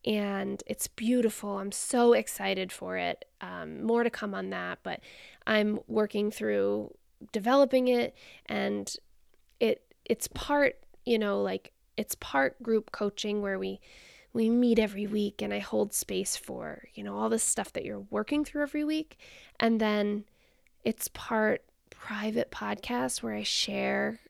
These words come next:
an audio file, um, where I teach and I story tell and I just share those deeper,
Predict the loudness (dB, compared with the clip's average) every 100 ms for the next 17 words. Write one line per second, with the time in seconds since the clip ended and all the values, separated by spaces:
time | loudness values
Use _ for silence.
0 | _ _ _ _ _ -6 -6 -2 2 4
1 | 4 2 2 2 0 -2 _ -20 -20 -20
2 | _ _ 0 2 2 2 2 0 0 4
3 | 4 4 -2 -4 -6 _ -10 -8 -8 -6
4 | -4 0 2 2 0 -2 0 2 0 -2
5 | -4 -6 -6 -6 -6 -4 0 2 2 2
6 | 0 -4 _ -4 -2 -2 -4 -4 -4